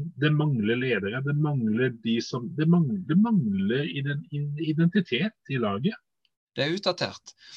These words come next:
Speaker 2: Mourinho, jeg beklager, men alle, alle kan lese kortene dine nå. Vi vet hva, hva det går i, og det eneste han gjør nå, det er å drive og enten skylde på spillerne, skylde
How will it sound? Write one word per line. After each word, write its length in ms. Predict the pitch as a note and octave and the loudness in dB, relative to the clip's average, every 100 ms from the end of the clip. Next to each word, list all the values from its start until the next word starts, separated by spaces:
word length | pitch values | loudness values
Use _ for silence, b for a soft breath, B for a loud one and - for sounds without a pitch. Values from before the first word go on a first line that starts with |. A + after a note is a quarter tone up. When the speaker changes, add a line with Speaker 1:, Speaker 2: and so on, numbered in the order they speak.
| B B B B | B B B B
Speaker 2:
Mourinho, 380 | C3+ C3+ C#3 B2+ | -2 0 2 2
jeg 120 | C3 | 0
beklager, 480 | D#3 E3 F#3+ F3 B2+ | 0 2 2 2 2
men 240 | C3 D3+ | 2 0
alle, 480 | - C#3 C#3+ E3 F3 | 0 0 0 0 -2
alle 240 | - C#3 E3 | 0 0 2
kan 140 | F3+ | 0
lese 400 | D#3+ D3 D#3 E3+ | 2 2 2 -2
kortene 460 | F3 F3 - G3 F#3+ | -4 -6 -6 -6 -6
dine 140 | F3 | -4
nå. 100 | C3 F#2+ - | -4 -4 -10
Vi 200 | - D#3+ | -6 -4
vet 420 | C#3 B2 D3+ F3+ | -2 0 0 0
hva, 80 | - D3+ | -4 -4
hva 180 | C#3 C#3 | -2 0
det 80 | D#3 | 2
går 200 | D#3 F3+ | 2 2
i, 80 | D3+ | 0
og 320 | - D3 C#3 _ | -2 -4 -4 _
det 160 | - - - | -10 -8 -2
eneste 420 | D#3+ F3 F#3 F3+ | 4 4 4 2
han 120 | F3 | 2
gjør 140 | E3+ F3 | 2 0
nå, 100 | G#3+ A#2+ | -2 -2
det 100 | C#3+ | -2
er 200 | C#3+ D#3+ | -2 -2
å 60 | D#3+ | -2
drive 520 | C3 C3+ C3 C#3 D3+ | -2 0 2 0 0
og 220 | C3 - C3 | -4 0 -2
enten 320 | C3+ F3+ E3+ - _ _ | -2 -6 -10 -12 _ _
skylde 280 | - C#3 B2 | -6 -4 -4
på 140 | A2 G2+ | -4 -6
spillerne, 640 | - - C3 E3+ G3+ A3 - B B B B B B B B B B B B | -4 -2 0 0 -2 -4 -10 B B B B B B B B B B B B
skylde 480 | - - B2+ B2 | -4 0 2 4